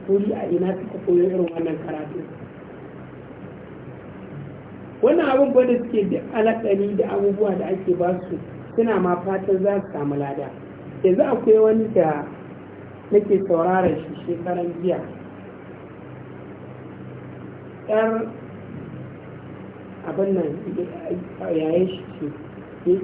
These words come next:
kidnapping ɗin ta, yarinya ne, zumunci, ta je zumunci wajen kakarta. Ya yi kidnapping ɗin, ya, ya, ya, ya, ya ce zai tafi da ita Kano, kar ta gaya wa kowa.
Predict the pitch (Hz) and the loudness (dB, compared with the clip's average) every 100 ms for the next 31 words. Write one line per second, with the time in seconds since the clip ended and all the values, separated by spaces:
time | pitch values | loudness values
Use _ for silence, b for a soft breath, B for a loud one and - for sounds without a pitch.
0 | 175 170 156 160 156 151 151 151 - 165 | 0 -2 -2 -2 -2 -4 -2 -4 -2 0
1 | 196 202 220 208 165 151 147 147 285 320 | 2 4 4 2 0 0 0 0 0 2
2 | 269 - - - - - - - 180 185 | 2 -2 -4 -6 -10 -14 -10 -2 0 2
3 | 190 190 202 202 - 165 151 165 - 156 | 2 2 2 0 2 2 4 2 0 -6
4 | 139 - 143 - - - - - - - | -8 -4 -6 -6 -12 -12 -14 -16 -16 -16
5 | - - - - - 185 196 202 - 170 | -16 -16 -16 -16 0 6 6 6 0 2
6 | 160 180 185 185 170 170 180 190 214 - | 2 2 0 0 0 2 2 6 6 6
7 | 196 196 196 202 202 202 214 - 220 190 | 2 4 2 2 2 0 -4 -2 -2 0
8 | 190 165 175 175 160 151 151 175 156 147 | -2 -2 -4 -2 -4 -6 -4 -2 -2 -4
9 | - - 151 151 143 127 127 143 | -8 -6 -6 -4 -6 -8 -8 -10